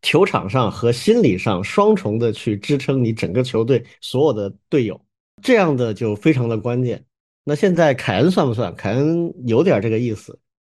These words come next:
但是要用实战来检验啊。如果你英格兰能啃下挪威和阿根廷这两个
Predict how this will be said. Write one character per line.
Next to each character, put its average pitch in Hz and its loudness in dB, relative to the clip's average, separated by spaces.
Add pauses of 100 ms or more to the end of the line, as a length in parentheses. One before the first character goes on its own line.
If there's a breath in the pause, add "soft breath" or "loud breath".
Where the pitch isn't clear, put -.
(120)
但 135 -2
是 131 -2
要 131 2
用 127 2
实 120 -2
战 143 2
来 113 0
检 110 -4
验 127 0
啊。 101 -2
如 151 4
果 165 4
你 123 0
英 135 0
格 147 2
兰 131 2
能 127 2
啃 104 -4
下 135 0
挪 113 -2
威 147 4
和 123 -2
阿 131 0
根 143 0
廷 120 0
这 135 2
两 95 -2
个 113 -8